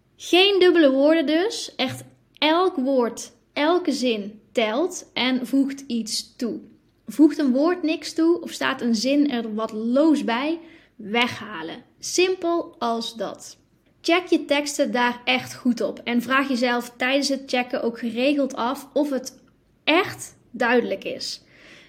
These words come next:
Want wanneer iemand je pagina leest en zich dingen afvraagt van wat er nou precies bedoeld wordt, ja, dan weet je, dan moet je aanscherpen.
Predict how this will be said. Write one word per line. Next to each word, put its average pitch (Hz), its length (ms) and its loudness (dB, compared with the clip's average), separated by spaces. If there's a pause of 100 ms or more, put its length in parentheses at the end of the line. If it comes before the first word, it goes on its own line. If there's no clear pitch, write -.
(120)
Want 254 320 0
wanneer 285 460 2
iemand 339 600 2
je 262 140 -2
pagina 277 420 0
leest 208 380 -2
en 247 140 0
zich 240 180 0
dingen 247 280 0
afvraagt 277 680 -6
van 240 140 -4
wat 247 180 -2
er 247 60 -2
nou 233 200 0
precies 233 380 -4
bedoeld 247 360 -2
wordt, 294 380 0
ja, - 160 -12
dan 233 200 -2
weet 294 260 2
je, 254 180 0
dan 233 200 0
moet 233 200 2
je - 80 -6
aanscherpen. 202 760 -6